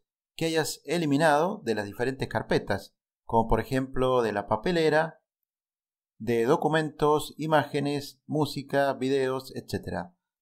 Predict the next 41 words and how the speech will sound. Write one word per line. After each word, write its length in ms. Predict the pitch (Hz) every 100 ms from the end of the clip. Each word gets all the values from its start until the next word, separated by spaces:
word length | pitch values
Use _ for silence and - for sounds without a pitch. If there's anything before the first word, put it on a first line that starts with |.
| -
de 80 |
las 140 | 147 147
diferentes 580 | 127 120 135 139 135 -
carpetas. 720 | 113 107 - - 90 - - _ _ _ _ _ _
Y 120 | -
lo 100 | 139
vamos 240 | 160 190 147
a 20 |
hacer 300 | - 180 190
con 180 | - 135
un 80 | 147
programa 540 | 131 143 160 190 196
totalmente 500 | 135 120 139 147 139
gratis 480 | 139 156 - 175 -
de 120 | 226
Microsoft. 540 | 123 117 - 101 95 - _ _ _ _ _ _
Te 140 | - 117
lo 80 | 123
voy 140 | 151
a 80 | 156
explicar 680 | - 127 139 139 131 - _
paso 260 | 123 117 127
a 80 | 127
paso 500 | 180 - 185 208 -
para 220 | 110 -
que 100 | 202
no 140 | 110 117
tengas 260 | 135 123
dudas. 500 | 139 170 160 180 - _ _ _ _ _ _
Lo 100 | 113
vas 320 | 123 147 - -
a 180 | 117 104
poder 260 | 131 143
hacer 440 | 127 - 160 - _
sin 280 | - - 180
importar 680 | 175 160 151 147 151 156 -
el 160 | 110
conocimiento 720 | - 110 110 117 131 139 135 123
previo 280 | 120 117 110
que 80 |
tengas. 520 | 110 101 90 85 _